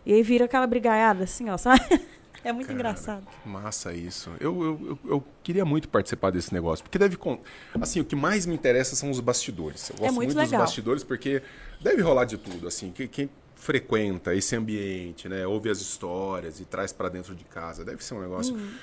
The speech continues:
Speaker 2: Te-, tá rolando aquele futebol de fim de ano?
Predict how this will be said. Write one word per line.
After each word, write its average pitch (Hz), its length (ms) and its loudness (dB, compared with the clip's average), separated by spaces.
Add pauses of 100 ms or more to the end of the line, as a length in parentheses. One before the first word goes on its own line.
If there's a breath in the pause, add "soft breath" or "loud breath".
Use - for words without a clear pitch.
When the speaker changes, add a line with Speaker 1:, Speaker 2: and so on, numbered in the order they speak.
(320 loud breath)
Speaker 2:
Te-, 196 200 -2
tá 220 120 2
rolando 214 320 2
aquele 113 200 -2
futebol 104 420 2
de - 80 -6
fim 104 100 -6
de 92 140 -2
ano? 113 260 2